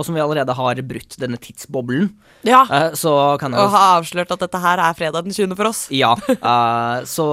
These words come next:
Speaker 1: har jeg lest, eh, det neste, altså Silk number two.
Speaker 2: Ja.
Speaker 1: Eh,
Speaker 2: Hvordan var det?
Speaker 1: Jeg
Speaker 2: Vi leste jo nummer en sammen, holdt
Speaker 1: Ja,
Speaker 2: jeg på å si.
Speaker 1: det gjorde vi.
Speaker 2: <laughs> Ikke sammen, da,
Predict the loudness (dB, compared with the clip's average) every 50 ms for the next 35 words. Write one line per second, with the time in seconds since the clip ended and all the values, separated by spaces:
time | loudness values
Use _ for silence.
0 | 2 2 2 2 2 2 2 2 0 0 0 -2 -4 -4 -6 -10 -14 -8 -6 -4
1 | -2 -2 -2 -4 -4 -4 -4 -6 -6 -6 -6 -6 -6 -4 -4 -4 -6 -10 -10 -8
2 | -6 -4 -4 -4 -4 -6 -8 -10 -8 -6 -6 -6 -6 -8 -8 -6 -6 -4 -6 -6
3 | -8 -8 -6 -2 0 0 0 -2 _ _ _ -4 -4 -4 -4 -4 _ _ _ _
4 | _ -12 -8 -8 -8 -8 -8 -10 -10 -8 -2 0 2 2 2 2 2 0 0 -2
5 | -4 -8 _ _ _ _ _ _ _ _ _ -8 -2 2 2 4 4 4 4 4
6 | 4 2 2 2 2 2 2 2 0 -2 -6 -4 -2 -2 -2 -2 -2 -2 -4 -4
7 | -2 -2 0 -2 -2 -2 -4 -4 -4 -4 -4 -2 0 0 2 4 4 4 6 4
8 | 2 2 0 -4 -6 -6 -6 0 2 4 4 4 2 2 2 2 0 0 -2 -6
9 | -6 -2 0 2 2 2 0 0 -2 -4 -4 -4 -4 -8 -6 -8 -8